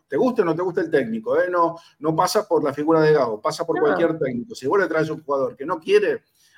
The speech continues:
Speaker 1: le pasó a Chacho, le pasó a Chacho con Sarabia, que no lo quería, y después lo puso y la rompió, y, y bueno, es, es así, este.
Speaker 2: Eso, eso te iba a decir, tampoco es que cuando los puso fueran, uf, se
Speaker 1: Claro.
Speaker 2: recontralucieron y no, no les quedó otra que, que dejarlo,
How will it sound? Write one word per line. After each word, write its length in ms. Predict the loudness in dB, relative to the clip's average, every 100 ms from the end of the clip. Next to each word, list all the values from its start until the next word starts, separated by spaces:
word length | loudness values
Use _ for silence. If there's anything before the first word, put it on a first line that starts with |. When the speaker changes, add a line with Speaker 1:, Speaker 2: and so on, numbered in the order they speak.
| -2
Speaker 1:
le 100 | 0
pasó 220 | 2 2
a 80 | 4
Chacho, 540 | 4 4 0 -12 -16 _ _
le 100 | -4
pasó 220 | -2 -2
a 60 | 0
Chacho 280 | 0 0
con 160 | 0 -4
Sarabia, 640 | -2 2 2 2 0 -2 -6 _ _ _ _
que 120 | 0
no 80 | 4
lo 120 | 6
quería, 400 | 4 2 2 2
y 60 | 2
después 260 | 2 2 2
lo 100 | 2
puso 380 | -2 -4 -2
y 60 | -2
la 120 | -2
rompió, 600 | -4 -4 2 2 2 -2
y, 240 | -4 -4 -4
y 40 |
bueno, 420 | -6 -6 -8 -12 -12
es, 240 | -14 -16
es 160 | -20 -20
así, 480 | -12 -8 -6 -6
este. 400 | -8 -12 -14 -4 4
Speaker 2:
Eso, 300 | 4 6 4 4 4
eso 240 | 4 6
te 80 | 6
iba 100 | 6
a 40 |
decir, 220 | 6 4 0
tampoco 360 | 0 2 2
es 60 | 2
que 100 | 2
cuando 220 | 0 0
los 160 | -2 0
puso 340 | 0 2 0
fueran, 500 | 0 0 2 -2 0
uf, 340 | 2 2 0 -20 _ _ _ _ _ _
se 120 | -6
Speaker 1:
Claro. 260 | 0 2
Speaker 2:
recontralucieron 880 | 2 2 0 0 0 0 2 4 4
y 160 | 0 0
no, 220 | 0 0
no 140 | 0 -2
les 100 | 0
quedó 240 | 2 4
otra 260 | 4 2 0
que, 320 | 2 0 -2
que 80 | -4
dejarlo, 400 | -2 4 4 6